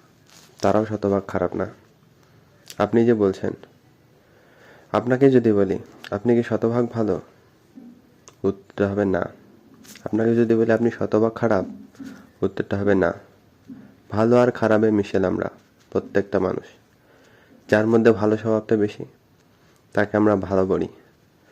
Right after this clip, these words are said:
যার মধ্যে খারাপ স-, বেশি, তাকে আমরা খারাপ বলি। কিন্তু উপস্থিত, কারণ যাই হোক,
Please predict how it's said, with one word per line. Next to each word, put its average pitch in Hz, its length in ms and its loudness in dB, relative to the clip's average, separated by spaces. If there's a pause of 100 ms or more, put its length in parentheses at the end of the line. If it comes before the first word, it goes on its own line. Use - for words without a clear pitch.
(280)
যার 101 200 0
মধ্যে 104 260 0
খারাপ 101 340 -2
স-, - 80 -12
বেশি, 98 400 -2 (680)
তাকে 98 240 -4
আমরা 95 180 0
খারাপ 90 420 -4
বলি। 71 160 -4 (1300)
কিন্তু 113 280 0
উপস্থিত, 110 460 -4 (960)
কারণ 135 280 2
যাই 107 200 2
হোক, 98 180 -6